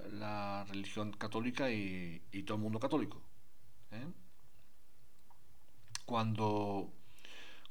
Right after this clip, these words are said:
cuando los agarenos entran en la península ibérica, em, a pesar de Hispania ser un reino católico, el, el arrianismo aún estaba presente, ¿vale? Y,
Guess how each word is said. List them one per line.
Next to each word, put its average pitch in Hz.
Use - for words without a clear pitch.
cuando 101
los 98
agarenos 104
entran 101
en 101
la 101
península 113
ibérica, 139
em, 95
a -
pesar 113
de 131
Hispania 127
ser 127
un 123
reino 120
católico, 127
el, 107
el 104
arrianismo 107
aún 120
estaba 110
presente, -
¿vale? 175
Y, 87